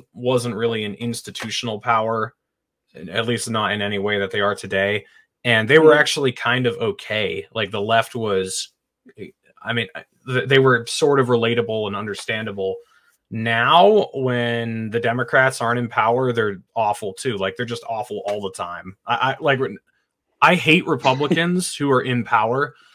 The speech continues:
Speaker 1: because when the Republicans are losing, they actually sound kind of okay. You know, they're like, All right, yeah, we need smaller government. We need to rein in this um,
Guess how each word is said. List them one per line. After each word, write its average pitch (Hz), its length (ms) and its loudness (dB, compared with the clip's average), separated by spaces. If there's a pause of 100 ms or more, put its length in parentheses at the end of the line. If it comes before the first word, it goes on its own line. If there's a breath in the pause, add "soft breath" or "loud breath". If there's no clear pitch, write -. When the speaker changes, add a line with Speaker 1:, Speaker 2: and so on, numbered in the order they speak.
(120)
Speaker 1:
because 123 420 -2
when 127 140 -2
the 123 80 0
Republicans 135 680 -2
are 117 100 0
losing, 123 680 0 (300 soft breath)
they 123 100 2
actually 127 320 0
sound 120 560 -2 (300)
kind 117 260 -2
of 104 100 0
okay. 92 560 -4
You 107 100 -8
know, 101 180 -4
they're 101 160 -6
like, 98 200 -6
All 202 100 6
right, 147 320 2
yeah, 113 320 0 (160)
we 113 120 -8
need 113 180 -6
smaller 120 420 0
government. 107 480 -4
We 107 60 -8
need 107 120 -6
to 101 80 -4
rein 104 300 -6
in 104 160 -6
this 98 300 -8 (500 soft breath)
um, 90 400 -2